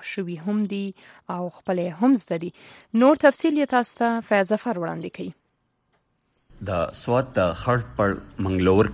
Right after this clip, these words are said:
Speaker 2: کلي اتیا کلنه اوسیدونکې چې هیواد او د نړۍ په څه هیوادونو کې ورته د علم غر او څوک ورته د علم خزانه وایي، لیکوال مورخ د محمد پرویز شاهین په درناوي کې نړیوال ادبي تړون او ایس پی ایس کالج د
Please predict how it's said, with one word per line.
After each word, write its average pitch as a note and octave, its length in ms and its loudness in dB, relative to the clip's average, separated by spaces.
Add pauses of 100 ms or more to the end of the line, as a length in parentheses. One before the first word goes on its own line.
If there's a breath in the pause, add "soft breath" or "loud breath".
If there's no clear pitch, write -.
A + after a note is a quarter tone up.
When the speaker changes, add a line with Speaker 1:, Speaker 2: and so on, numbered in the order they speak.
Speaker 2:
کلي A2+ 240 2 (160)
اتیا F2 200 0 (120)
کلنه G#2+ 400 2
اوسیدونکې F2+ 720 -4 (100)
چې - 80 -4
هیواد A2 440 4
او G#2 160 2
د F#2 280 4
نړۍ F#2+ 320 4
په G#2 80 0
څه - 140 -6 (100)
هیوادونو F2+ 500 2
کې F#2 160 -2 (100)
ورته D#2+ 280 0 (240)
د F2+ 160 0
علم G2+ 180 2 (140)
غر G2+ 200 4 (140)
او - 60 0
څوک A#2+ 340 -4
ورته A#2+ 320 0 (140)
د F2+ 160 0
علم B2 320 0
خزانه E2+ 480 2
وایي، F2 200 2 (500 loud breath)
لیکوال F#2+ 400 2 (220)
مورخ F#2 360 2 (280)
د F2+ 180 4
محمد A#2+ 340 2 (100)
پرویز F#2+ 360 0
شاهین F#2+ 420 0
په E2+ 120 4 (120)
درناوي F2+ 500 0
کې D#2+ 340 -2
نړیوال G#2 520 4
ادبي F#2+ 300 2 (120)
تړون F2+ 320 0 (160)
او F#2+ 80 2 (140)
ایس - 160 -6
پی G2+ 140 0
ایس G#2 180 -8
کالج F2+ 240 0 (440 loud breath)
د F#2 160 6